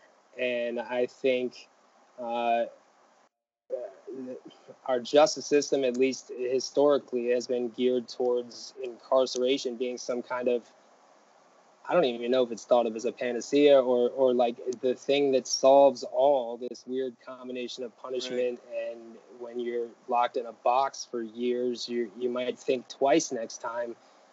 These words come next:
Speaker 1: uh, is completely ignorant in respect to the types of things that bring people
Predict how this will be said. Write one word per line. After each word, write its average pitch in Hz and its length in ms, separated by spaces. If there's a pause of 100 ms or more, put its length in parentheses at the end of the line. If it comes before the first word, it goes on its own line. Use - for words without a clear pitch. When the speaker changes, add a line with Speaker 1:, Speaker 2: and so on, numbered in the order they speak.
(340)
Speaker 1:
uh, 120 280 (120)
is 123 260
completely 127 1160 (760)
ignorant 131 640
in 127 160
respect 120 460
to 127 80
the 117 140
types - 540
of 120 260
things 123 360
that 113 240
bring 131 400
people 127 420